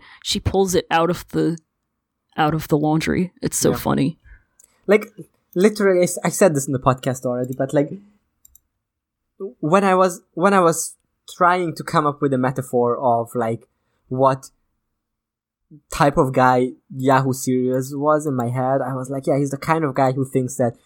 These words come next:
Speaker 2: wearing something on your, on your hair, on your head that isn't a hat,
Speaker 1: Yeah.
Speaker 2: that, that isn't supposed to be worn on your head." If he, he's a guy who thinks that it's really funny, right? Like, it, and would, like,
Speaker 1: Mm-hmm.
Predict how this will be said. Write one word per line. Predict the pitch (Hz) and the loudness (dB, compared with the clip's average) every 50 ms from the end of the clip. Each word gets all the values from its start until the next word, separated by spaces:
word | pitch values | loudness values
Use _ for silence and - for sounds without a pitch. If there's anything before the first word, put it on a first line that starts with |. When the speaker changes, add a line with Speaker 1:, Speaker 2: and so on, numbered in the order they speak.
| _ - _ _ | _ -20 _ _
Speaker 2:
wearing | 131 131 147 143 143 139 131 | 0 2 2 4 2 0 0
something | - - 135 131 131 143 131 123 | 0 0 -2 0 0 0 2 2
on | 127 123 | 2 2
your, | 123 123 120 120 120 120 - | 2 2 2 2 0 -2 0
on | - 131 127 123 | -2 0 2 2
your | 120 120 117 | 2 2 2
hair, | 113 110 135 123 117 117 - _ | 0 0 0 0 -2 -2 -4 _
on | - 120 120 | -4 -2 0
your | 120 117 117 | 0 0 0
head | 113 127 131 120 117 117 110 | 0 0 0 0 0 0 -2
that | 120 - 127 | -2 0 0
isn't | 120 113 120 113 104 | -2 -2 -4 -4 -4
a | 117 104 | -4 -4
hat, | 107 107 104 104 107 107 - - _ _ _ _ _ _ _ _ _ _ _ _ _ | -2 -2 -2 -4 -4 -6 -10 -18 _ _ _ _ _ _ _ _ _ _ _ _ _
Speaker 1:
Yeah. | - 277 285 269 | 0 2 2 2
Speaker 2:
that, | 123 - - - | 0 -2 0 0
that | 143 139 160 | 0 2 2
isn't | 165 165 175 147 | 2 2 2 2
supposed | - 180 - - 156 147 - | 2 0 2 2 0 0 0
to | - | 0
be | 135 135 127 | 2 2 4
worn | 120 123 123 123 123 120 | 4 4 2 2 2 0
on | 117 | -2
your | 117 113 107 | -2 -4 -4
head." | 120 117 113 117 117 - - _ _ _ _ _ _ _ | -2 0 0 0 0 -2 -6 _ _ _ _ _ _ _
If | - 143 131 131 - _ _ _ | 0 0 0 0 -4 _ _ _
he, | - 156 160 175 | 0 0 2 4
he's | 160 180 180 | 4 4 2
a | 185 | 4
guy | 143 165 147 160 160 156 | 4 4 4 4 4 4
who | 156 165 156 139 | 4 2 0 0
thinks | - - 151 143 135 135 | 2 0 0 0 2 2
that | 147 135 135 | 2 2 2
it's | 127 131 - | 0 -2 -2
really | 127 131 127 123 | 0 2 2 2
funny, | 117 - - 120 107 107 110 110 | 0 0 -2 -2 -2 -2 -4 -4
right? | 107 107 110 110 113 110 | -2 -2 -2 -2 -2 -4
Like, | 120 113 117 - | -4 -6 -4 -4
it, | 123 113 | -4 -4
and | 120 135 127 127 | -4 -4 -2 0
would, | 123 277 285 135 | 2 2 4 4
like, | 131 127 - | 4 4 2
Speaker 1:
Mm-hmm. | 269 | 0